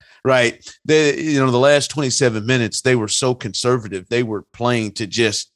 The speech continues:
run the clock out instead of playing to, to score. I do wanna bring up a point as we're talking about the offense that you made there. I do think it's something we gotta,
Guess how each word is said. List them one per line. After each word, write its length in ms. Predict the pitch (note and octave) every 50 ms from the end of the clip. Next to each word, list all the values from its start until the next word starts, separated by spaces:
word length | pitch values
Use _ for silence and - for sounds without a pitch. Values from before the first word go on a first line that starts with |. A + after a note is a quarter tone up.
| _ _
run 260 | - A2 A#2+ A#2+ A2
the 80 | G2+ F2+
clock 380 | - - - A#2+ A2+ G#2+ - -
out 240 | F#2+ G2 F#2 - - -
instead 460 | G#2+ G#2 F#2+ - - - B2+ A#2 G2+
of 220 | G2+ F#2 E2+ - - _ _ _ _ _ _ _ _
playing 480 | - - A#2+ A#2+ A2+ G#2 G2+ G2 F#2 F#2
to, 320 | - A#2+ A2+ G#2 G2 F#2 - _ _ _ _ - _ _ _ _ _
to 120 | - A#2+ G#2
score. 460 | - - - A2+ G#2 F2+ D#2 - - -
I 80 | A2 B2
do 140 | A#2 E3
wanna 220 | G#3 G#3 G#3+ F#3 C3
bring 220 | A2 B2+ C3 A#2
up 100 | A#2 G2
a 60 | G2+
point 280 | - - - A2+ G#2+ G2+
as 100 | G2 F#2+
we're 80 | A2 G#2+
talking 200 | - A#2+ A2 G#2
about 140 | G2+ F#2
the 100 | - G2
offense 500 | G2 G#2+ G#2+ G2+ - - F2+ E2 - -
that 200 | - G#2 F#2+ -
you 80 | - G2+
made 240 | G2 G2 G2 F#2+ -
there. 160 | G#2+ G2 F#2+
I 100 | G2 G2+
do 240 | G2 F2 A2+ A#2+ B2
think 240 | A#2+ - A#2 F2+ G#2
it's 120 | G2 -
something 260 | - A2+ G2+ G2 G2
we 120 | G2 G2 F2+
gotta, 380 | G#2 G2+ F#2+ G2 F2+ E2+ -